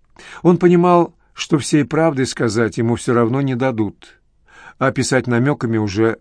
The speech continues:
надоело. Надо сказать, что в литературных кругах к Абрамову относились по-разному. Его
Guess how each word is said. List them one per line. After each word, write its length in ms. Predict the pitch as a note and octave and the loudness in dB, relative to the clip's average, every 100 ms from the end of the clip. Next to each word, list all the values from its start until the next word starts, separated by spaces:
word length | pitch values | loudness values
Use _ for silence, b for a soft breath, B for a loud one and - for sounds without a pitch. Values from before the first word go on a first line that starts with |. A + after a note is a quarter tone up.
| _ | _
надоело. 680 | G#2+ A#2 A#2 G#2+ F2+ E2 D2+ _ _ _ _ _ B B B | -4 -2 0 -2 -4 -6 -10 _ _ _ _ _ B B B
Надо 260 | D#3 F#3+ F3 | 0 2 2
сказать, 400 | - D3+ D#3+ C3+ | 2 2 2 0
что 240 | - C#3+ | 0 0
в 40 | |
литературных 640 | C3 A#2+ C3 C3 D3 C3+ A#2 | 2 0 -2 0 0 0 -2
кругах 440 | C3 B2 E3+ E3 | -2 0 0 0
к 80 | - | -2
Абрамову 640 | G#2+ B2+ D3 C#3 C#3 C3+ | 0 2 2 2 0 0
относились 680 | B2 B2 A#2+ A2+ B2+ A#2 - | -4 -4 -4 -2 -2 -2 -4
по-разному. 680 | C#3 C#3 F#2 E2+ D2 B1 - _ _ B B B B B B | -4 -4 -4 -6 -10 -12 -18 _ _ B B B B B B
Его 500 | C#3 E3 F#3 E3 | 4 6 6 4